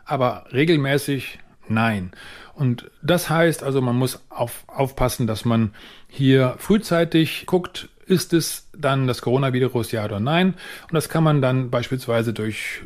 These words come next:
ja, auch durch Tests machen. Es ist alles okay. Nur auf der anderen Seite, wenn wir Massentests veranlassen, die eine ho-, relativ hohe Fehlerquote haben, also neunundneunzig Prozent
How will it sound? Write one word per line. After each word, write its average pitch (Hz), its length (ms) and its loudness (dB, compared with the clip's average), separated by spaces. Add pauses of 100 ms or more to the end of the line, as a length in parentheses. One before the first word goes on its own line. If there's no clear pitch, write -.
ja, 156 200 4
auch 139 100 0
durch 117 180 -4
Tests - 380 -4
machen. 131 460 0 (340)
Es 117 160 -8
ist 113 100 -8
alles 135 260 2
okay. 170 440 2 (240)
Nur 131 440 2 (260)
auf - 100 -14
der 113 140 0
anderen 135 220 4
Seite, 123 360 2
wenn 117 180 0
wir 107 360 0 (800)
Massentests 151 1300 0
veranlassen, 151 920 2 (100)
die 131 120 -4
eine 113 320 2
ho-, - 140 0 (180)
relativ 147 560 2
hohe 143 240 4
Fehlerquote 131 680 0
haben, 117 240 -2
also 120 140 -2
neunundneunzig 131 460 -2
Prozent 127 420 -4